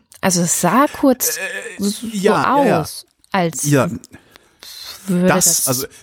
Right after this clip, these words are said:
Speaker 2: die Re-, die Revolution ist nicht durchgegangen, ja,
Speaker 1: Genau.
Speaker 2: aber sie haben halt trotzdem, äh, Gaddafi gestürzt und
Speaker 1: Ja.
Speaker 2: genauso wie im Irak Saddam auf einmal weg war. Das, mein Problem ist, also ich kann's, ich kann's wirklich nicht beurteilen.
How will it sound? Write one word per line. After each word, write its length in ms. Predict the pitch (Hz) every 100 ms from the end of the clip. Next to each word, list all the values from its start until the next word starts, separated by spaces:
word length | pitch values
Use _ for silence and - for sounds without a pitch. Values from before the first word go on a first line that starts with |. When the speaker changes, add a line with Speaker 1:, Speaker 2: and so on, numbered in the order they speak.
| -
Speaker 2:
die 120 | 139
Re-, 120 | -
die 240 | - 147 180
Revolution 920 | 151 135 123 117 - 196 226 120 104
ist 180 | 127 139
nicht 240 | 143 -
durchgegangen, 720 | 135 131 - 110 95 82 80
ja, 380 | 82 110 95 85 -
Speaker 1:
Genau. 160 | 107
Speaker 2:
aber 300 | 107 107 90
sie 140 | 107 117
haben 100 | 139
halt 140 | 113
trotzdem, 460 | 147 - - 110 -
äh, 280 | 104 101
Gaddafi 560 | - 113 147 - 101 90 -
gestürzt 680 | - - 95 69 69 - -
und 120 | 98 - - -
Speaker 1:
Ja. 200 | 190 147
Speaker 2:
genauso 380 | 117 113 127 127
wie 100 | 135
im 100 | 127
Irak 440 | 117 127 131 123 -
Saddam 460 | - 127 123 139 123
auf 180 | 92
einmal 260 | 73 95 87
weg 140 | 95 -
war. 80 |
Das, 180 | 82 -
mein 180 | 120 123
Problem 380 | - 98 135 170
ist, 120 | -
also 140 | 117 -
ich 100 | -
kann's, 240 | 147 - - - -
ich 140 | 120 -
kann's 260 | 156 170 -
wirklich 340 | 117 156 110 -
nicht 140 | -
beurteilen. 500 | 101 - - 80 78